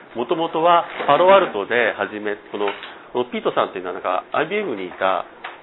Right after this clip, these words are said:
エンジニアかなんかなんですよ。で、ホームブルーを始めて、これはちょっと自分で事業しようってんで、えー、ピ-、ピートブルーイング、ピーツブルーイングかなっていうのを作ったんですが、適当にやめちゃいましてですね、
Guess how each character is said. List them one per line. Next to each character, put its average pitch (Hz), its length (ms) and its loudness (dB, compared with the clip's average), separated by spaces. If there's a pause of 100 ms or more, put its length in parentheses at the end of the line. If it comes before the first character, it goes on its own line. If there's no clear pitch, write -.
(140)
エ 131 100 0
ン 139 60 -2
ジ 151 80 -6
ニ 151 80 -2
ア 151 80 -2
か 151 80 0
な 151 80 2
ん 135 60 -6
か 78 100 -6
な 67 60 -14
ん - 80 -16
で - 80 -18
す - 40 -20
よ。 - 80 -18 (380)
で、 156 140 2
ホ 185 160 0
ー - 20 2
ム 196 80 -8
ブ 202 80 -2
ル 196 80 2
ー - 20 2
を - 20 -2
始 101 260 -4
め 104 100 -2
て、 123 320 2 (500)
こ 143 60 2
れ 147 60 6
は - 60 0
ち 156 40 0
ょ - 40 -2
っ - 40 -8
と 90 120 -6
自 98 140 -12
分 107 180 -8
で 104 120 -6 (120)
事 120 100 -8
業 101 140 -4
し - 140 -12
よ 80 80 -6
う - 20 -14
っ 85 40 -14 (160)
て 90 40 -16
ん 90 60 -12
で、 127 260 2 (220)
え 85 260 -8 (120)
ー、 - 20 -20
ピ-、 127 140 -12 (280)
ピ 139 80 -6
ー 131 100 -10
ト 120 200 0 (200)
ブ 113 80 -8
ル 110 100 -6
ー 101 40 -4
イ 92 40 -6
ン - 40 -8
グ、 87 120 -16
ピ 147 80 -10
ー 151 60 -14
ツ 147 80 -20
ブ 151 80 -10
ル 123 80 -8
ー - 20 -16
イ - 20 -16
ン - 40 -20
グ - 60 -20
か 73 80 -12
な 131 80 -14
っ - 120 -20
て 110 60 -10
い 104 60 -6
う 95 60 -10
の 85 60 -16
を 78 40 -14 (120)
作 160 40 -10
っ 156 40 -10 (100)
た 104 100 0
ん 78 120 -10
で 82 80 -12
す - 40 -20 (220)
が、 - 200 6 (640)
適 135 140 -6
当 180 180 2
に 170 200 -4
や 113 80 -2
め 151 120 -6
ち 165 60 -2
ゃ 156 40 0
い 151 60 -2
ま 143 80 -4
し - 80 -16
て 92 60 -2
で 76 80 -6
す - 80 -16
ね、 90 200 -4